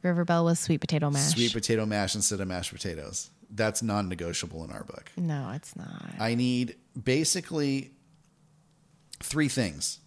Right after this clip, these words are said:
Speaker 2: on the plate when it comes to
Speaker 1: Turkey?
Speaker 2: Thanksgiving.
Speaker 1: Gravy?
Speaker 2: Thanksgiving t-, dinner is only this.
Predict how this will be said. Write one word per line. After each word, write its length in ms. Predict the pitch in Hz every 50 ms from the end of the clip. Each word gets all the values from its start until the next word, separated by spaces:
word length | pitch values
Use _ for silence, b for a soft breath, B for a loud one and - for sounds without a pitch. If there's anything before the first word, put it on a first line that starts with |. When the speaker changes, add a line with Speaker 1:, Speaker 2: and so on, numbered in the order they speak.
| _ -
Speaker 2:
on 100 | 107 107
the 60 | 107
plate 340 | 101 - 120 107 87 - - - _ _ _
when 120 | - 87 90
it 40 | -
comes 160 | 185 180 -
to 60 | 208
Speaker 1:
Turkey? 60 | 247 185
Speaker 2:
Thanksgiving. 380 | 139 87 - 95 85 76 67 - - - - -
Speaker 1:
Gravy? 120 | 110 110 110 170 160
Speaker 2:
Thanksgiving 440 | 156 170 123 123 131 127 127 135 - - -
t-, 120 | - - - - - 95
dinner 400 | 104 110 113 113 113 110 107 - - _ -
is 180 | 98 101 98 90 -
only 380 | - 143 147 143 127 104 92 87
this. 380 | 82 76 - - - - -